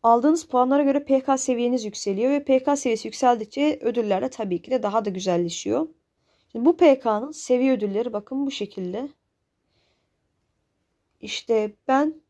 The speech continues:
e, geçenki P K'da bu danstan bir tane kazanmıştım. Her P K'da dans değişiyor. Şimdi benim profilime girdiğinizde bakın bu şekilde karakterler dans ediyor.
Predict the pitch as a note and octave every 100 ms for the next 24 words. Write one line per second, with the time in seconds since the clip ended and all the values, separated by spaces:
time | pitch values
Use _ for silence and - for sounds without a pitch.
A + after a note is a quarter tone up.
0 | _ _ _ G#3 G#3 G3+ A#3 A3+ C4+ C4+
1 | C4 - A3+ A3+ A3 G#3 C#4+ E4 D#4+ -
2 | _ C4 A#3+ G#3+ G#3 C4+ D4 D4+ _ _
3 | B3+ - G#3+ C4 A#3+ A3 G#3 G#3 - -
4 | C#4+ - _ _ _ _ D#4 E4 D#4+ C4
5 | B3+ B3+ C#4 A#3+ C#4 D#4 - A3+ A3 -
6 | G#3+ G3 D4 - _ _ _ - A3 A#3+
7 | C#4 D4+ C4+ B3+ G#3+ G#3+ B3+ B3 G#3+ G3+
8 | G3+ B3 A3+ A3+ B3 B3+ A#3+ G3+ A3+ A#3
9 | A#3 A3 G#3 G3+ B3+ A#3 G#3+ G#3+ F#3+ F3+
10 | F#3